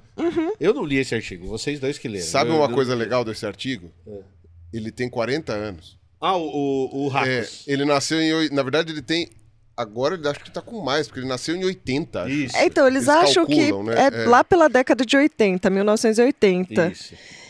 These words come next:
Speaker 1: E já fazia um tempo que eles acompanhavam, não desde mil novecentos e oitenta, mas já tinha um tempo que eles acompanhavam esse macho.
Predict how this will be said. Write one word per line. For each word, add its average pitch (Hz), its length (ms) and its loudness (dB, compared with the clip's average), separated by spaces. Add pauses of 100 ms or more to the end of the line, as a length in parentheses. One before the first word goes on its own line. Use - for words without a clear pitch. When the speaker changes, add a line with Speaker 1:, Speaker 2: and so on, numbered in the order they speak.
(240)
Speaker 1:
E 262 480 4 (300)
já 427 160 2
fazia 233 320 2
um 226 80 2
tempo 226 460 2
que 190 340 2 (360)
eles 196 240 2
acompanhavam, 208 800 2
não 240 260 6
desde 202 380 4
mil 196 160 4
novecentos 185 380 4
e 220 40 8
oitenta, 254 300 2
mas 220 140 4
já 196 100 4
tinha - 160 4
um 302 80 2
tempo 226 320 2
que - 80 0
eles 190 160 2
acompanhavam 202 800 2
esse 214 220 -2
macho. 220 500 2